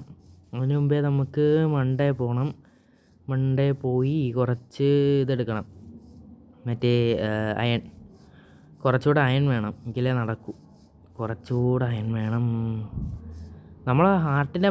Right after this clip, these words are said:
മണ്ടയിൽ ഇതുകൊണ്ട് ഒന്ന്, രണ്ട്, മൂന്ന്, നാല്, അഞ്ച്, ആ, ആ, പത്തെണ്ണം മറ്റേ ഇതുണ്ട്, മറ്റേ ഇതുണ്ടല്ലേ, ഏ, മറ്റേ ആർമറിൻ്റെ ഹെൽത്താണെന്ന് തോന്നുന്നു എനിക്ക്. പത്തെണ്ണം ഫ്രണ്ടിൽ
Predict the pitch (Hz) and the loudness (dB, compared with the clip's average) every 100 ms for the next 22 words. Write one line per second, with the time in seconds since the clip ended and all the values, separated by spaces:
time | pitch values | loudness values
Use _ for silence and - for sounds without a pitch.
0 | 175 151 160 175 170 165 170 165 - 139 | 2 2 2 4 4 4 4 2 0 -4
1 | 143 160 151 143 147 156 151 139 151 151 | -2 -4 -4 -2 -2 -2 -2 -2 -2 -2
2 | 135 139 139 147 170 - - - 107 - | -2 0 0 0 -2 -6 -14 -14 -10 -8
3 | - - - 135 120 - - 113 120 - | -8 -8 -2 -2 -2 -8 -10 -4 -4 0
4 | 175 175 170 165 160 151 139 113 - - | 2 4 2 2 0 0 0 -2 -4 -20
5 | - - - - - - - - - - | -20 -20 -20 -20 -20 -20 -20 -20 -20 -20
6 | - 123 131 143 147 147 143 135 - 135 | -10 -4 0 2 4 4 2 -2 -10 -4
7 | 139 151 135 - - 117 127 123 135 165 | 0 2 0 -4 -10 -2 0 4 4 4
8 | 170 160 160 147 135 139 - 156 160 147 | 4 4 2 4 2 2 0 2 2 2
9 | 131 135 139 117 107 113 107 - - - | 2 2 2 2 0 -4 -8 -12 -20 -20
10 | - - - - 110 123 117 - 165 160 | -20 -20 -18 -16 -6 -4 -2 2 4 2
11 | 147 143 143 | 0 0 2